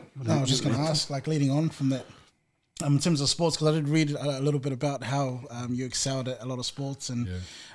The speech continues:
Speaker 1: um, some of the experiences you had at Auckland Boys was, was really interesting to read about, um, in terms of, um, some of the controversy with, um, just clashing with teachers and being
Speaker 3: Yeah.
Speaker 1: able to, um, defend,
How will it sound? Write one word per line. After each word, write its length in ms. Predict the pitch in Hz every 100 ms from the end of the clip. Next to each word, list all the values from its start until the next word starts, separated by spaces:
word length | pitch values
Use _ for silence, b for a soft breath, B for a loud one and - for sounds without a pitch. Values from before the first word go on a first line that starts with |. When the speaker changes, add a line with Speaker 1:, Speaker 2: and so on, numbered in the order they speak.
| B
Speaker 1:
um, 580 | 127 131 127 120 117 117 b b
some 160 | - 180
of 40 |
the 60 | 165
experiences 500 | 135 165 180 - 143
you 80 | 139
had 200 | 143 139
at 100 | 135
Auckland 300 | 139 - 131
Boys 280 | 139 139 123
was, 220 | 123 120
was 180 | 123 120
really 220 | 143 135
interesting 380 | 135 135 - 135
to 100 | 123
read 140 | 135
about, 340 | 127 127 123 120
um, 220 | 120 120
in 80 | 123
terms 340 | - 131 113
of, 280 | 123 123 - - b b b
um, 240 | 123 123 117
some 160 | 139
of 60 | 127
the 60 |
controversy 580 | 123 135 - 127 120 127
with, 500 | 120 120 - - -
um, 180 | 113 120
just 160 | 117 143
clashing 300 | 156 147 135
with 80 | 120
teachers 480 | 190 175 170 170 147
and 100 | 127
being 120 | 131
Speaker 3:
Yeah. 60 | 127
Speaker 1:
able 160 | 123 123
to, 360 | 123 120 120 113
um, 160 | 117
defend, 560 | 113 - 139 131 120